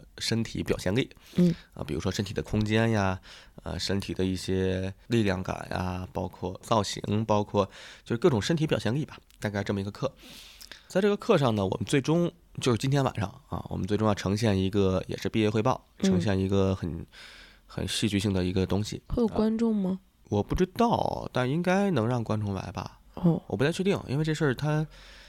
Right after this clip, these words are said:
Speaker 1: 呃，我到时候回头再看看吧，今天。
Speaker 2: 行。
Speaker 1: 啊，完了，就是今儿晚上，然后在他那个冶金什么什么研究所，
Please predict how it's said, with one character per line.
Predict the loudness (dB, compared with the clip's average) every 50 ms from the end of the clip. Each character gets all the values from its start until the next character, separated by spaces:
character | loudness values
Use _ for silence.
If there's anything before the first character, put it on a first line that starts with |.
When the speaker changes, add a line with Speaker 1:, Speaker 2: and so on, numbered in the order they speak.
| -20 -16 -8
Speaker 1:
呃， | -4 -2
我 | -2 2
到 | 4 4
时 | 2
候 | 2
回 | 2 0
头 | -2 -2
再 | -2 -2
看 | -2 -2 -2 -2
看 | -2 -4
吧， | -6 -6
今 | -8 -8
天。 | -8 -8 -8 -10 -12 -16 -18 -14 -10
Speaker 2:
行。 | -2 4 6 6 6
Speaker 1:
啊， | 6 4 -2 -4 -4 -6 -12 -18 -18 -10 -4
完 | 0 0 2 2 2
了， | 2 2 2 2 0 -2 -4 -6 -8 -10 -10 -10 -10 -10 -12 -12 -14 -18 -20 -20 -20 -20 -20 -20 _ -20 -20 -20 -10 -4
就 | -2 0
是 | 0
今 | 2 2
儿 | 2 2 2
晚 | 2 0 -2
上， | -2 -2 -2
然 | 0 0
后 | -2 0
在 | 0 0 0
他 | 2 0 0
那 | 0 0 -2
个 | -2 -4
冶 | -2 -2 -2 -4
金 | -4 -2 -2 -2 0 -2 -2
什 | -4 -4
么 | -4
什 | -2
么 | -2 -2
研 | -2 -2
究 | -2 -2
所， | -4 -4 -8 -10